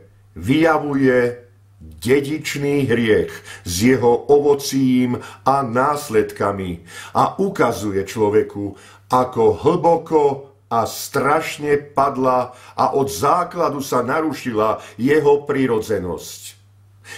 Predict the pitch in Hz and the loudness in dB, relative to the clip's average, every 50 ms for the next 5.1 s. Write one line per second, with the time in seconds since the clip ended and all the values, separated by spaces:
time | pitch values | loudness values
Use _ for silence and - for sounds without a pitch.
0 | - - - 127 127 120 110 107 127 120 113 - - 135 135 147 165 170 165 - | -4 0 2 2 2 0 -2 -4 -4 -2 -2 -2 0 0 2 2 2 0 -2 -2
1 | 165 160 156 156 156 143 - - - - 107 123 135 143 131 120 123 147 165 160 | 2 2 2 2 2 -2 -6 -10 -14 -6 -2 2 2 2 2 2 0 0 0 0
2 | 165 - - 175 165 156 143 - - 156 160 156 147 117 98 101 95 90 87 - | -2 -4 -2 -2 -2 -2 -2 2 4 4 4 4 2 -2 -2 -2 -2 -2 -4 -6
3 | - - - - - - - - 104 123 151 143 139 131 151 180 170 151 135 123 | -10 -18 -20 -20 -20 -18 -12 -4 0 2 2 2 2 2 0 2 2 2 2 2
4 | 113 107 110 113 104 87 95 85 85 87 - - - - - - - 135 131 107 | 0 0 0 0 0 0 0 -2 -4 -4 -6 -12 -18 -20 -8 -2 0 0 0 0
5 | - - | -4 -4